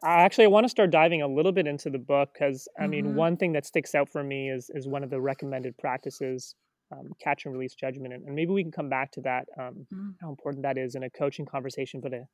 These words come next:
Speaker 1: again, I mean, this applies to any of our relationships. Um, you talk about, you talk about a number of alternatives you're,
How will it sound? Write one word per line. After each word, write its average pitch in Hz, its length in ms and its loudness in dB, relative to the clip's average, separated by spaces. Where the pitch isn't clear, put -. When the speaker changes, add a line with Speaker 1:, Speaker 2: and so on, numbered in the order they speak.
Speaker 1:
again, 131 440 -8
I 123 40 -14
mean, 123 160 -12
this 131 160 -10
applies 131 380 -10
to 131 200 -10
any 147 220 -4
of 131 100 -6
our 120 140 -4
relationships. 123 920 -12
Um, 196 160 0
you 185 160 0
talk 208 300 -2
about, 196 400 6
you 185 100 -2
talk 214 240 -4
about 226 180 2
a 185 60 4
number 165 360 4
of 143 100 2
alternatives 151 1000 -2
you're, 143 400 -2